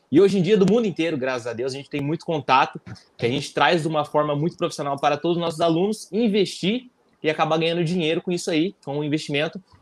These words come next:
O nosso foco é sempre longo prazo, ganhar a longo prazo, não é aquilo,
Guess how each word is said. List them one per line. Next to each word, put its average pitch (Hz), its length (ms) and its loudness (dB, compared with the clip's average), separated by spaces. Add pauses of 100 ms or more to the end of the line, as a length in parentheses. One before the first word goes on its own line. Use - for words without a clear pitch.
O 117 60 -8
nosso 123 260 -4
foco 139 260 4
é 123 40 2
sempre 139 260 -2
longo 131 220 2
prazo, 147 320 6
ganhar 123 160 0
a 127 40 0
longo 120 200 -2
prazo, 139 420 2 (320)
não 127 180 -2
é 151 80 4
aquilo, 147 480 0